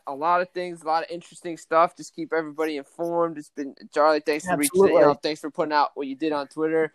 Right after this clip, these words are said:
Speaker 1: Thanks for getting it back to
Speaker 2: I
Speaker 1: us, uh, so quickly.
Speaker 2: Yeah, I know. I
Speaker 1: And
Speaker 2: needed, I needed
Speaker 1: glad you
Speaker 2: something
Speaker 1: could
Speaker 2: to,
Speaker 1: come
Speaker 2: you know,
Speaker 1: on.
Speaker 2: put
Speaker 1: It's
Speaker 2: my
Speaker 1: been a
Speaker 2: mind
Speaker 1: great,
Speaker 2: and actually
Speaker 1: productive
Speaker 2: talk to a
Speaker 1: show.
Speaker 2: few more people who know,
Speaker 1: <laughs>
Speaker 2: you know,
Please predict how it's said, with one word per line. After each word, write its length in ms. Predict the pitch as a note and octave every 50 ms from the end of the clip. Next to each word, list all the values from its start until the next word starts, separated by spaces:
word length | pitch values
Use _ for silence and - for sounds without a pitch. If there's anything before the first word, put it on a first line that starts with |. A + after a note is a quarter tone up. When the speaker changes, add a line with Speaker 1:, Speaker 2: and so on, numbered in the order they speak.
| - - _ _ _ -
Speaker 1:
Thanks 200 | D3+ C#3+ D3 -
for 100 | - D3+
getting 240 | C3 D3 C#3+ B2 C#3+
it 120 | C#3+ A#2
back 280 | - C#3 C3 C3+ - -
to 160 | - E3+ D#3+
Speaker 2:
I 80 | D#3 E3+
Speaker 1:
us, 360 | D3 - - - - - -
uh, 220 | D3+ C#3 C3 C3
so 260 | C3+ - - E3 D3 C#3
quickly. 280 | - - - D#3 E3 D#3
Speaker 2:
Yeah, 60 | D3+
I 40 | D#3+
know. 120 | E3 E3+
I 100 | E3 E3
Speaker 1:
And 80 | E3 F3
Speaker 2:
needed, 200 | F#3+ G3+ G3+ G3+
I 120 | E3 F3 G3+
needed 100 | G#3 A3
Speaker 1:
glad 100 | A#3 D#3
you 60 | E3
Speaker 2:
something 240 | A3 G#3+ G3 G#3 G#3
Speaker 1:
could 60 | G3+
Speaker 2:
to, 20 |
Speaker 1:
come 80 | G3 F#3
Speaker 2:
you 100 | F3 C#3
know, 60 | D3
Speaker 1:
on. 80 | E3+ E3
Speaker 2:
put 80 | D3
Speaker 1:
It's 100 | - -
Speaker 2:
my 80 | G#3 G3
Speaker 1:
been 60 | F#3
a 40 | F3+
Speaker 2:
mind 140 | F3 F3+ F#3 F#3
Speaker 1:
great, 40 | F3+
Speaker 2:
and 100 | F3 E3+
actually 260 | E3+ E3 D3+ D3 F3+
Speaker 1:
productive 100 | F3+ -
Speaker 2:
talk 160 | G3 F#3+ F#3 -
to 100 | F3+ F3+
a 40 | F3
Speaker 1:
show. 60 | -
Speaker 2:
few 100 | F#3+ G3+
more 160 | G3 F#3+ F#3
people 320 | F3+ - G3 F#3 - F#3 E3
who 280 | E3+ F3+ F#3 F#3+ E3+
know, 320 | E3+ F#3 F#3+ F#3 F#3 F#3 F#3 -
Speaker 1:
<laughs> 40 | F#3
Speaker 2:
you 160 | F#3 F3+ F#3+ -
know, 320 | G#3 G#3+ G3+ G3 F#3+ F#3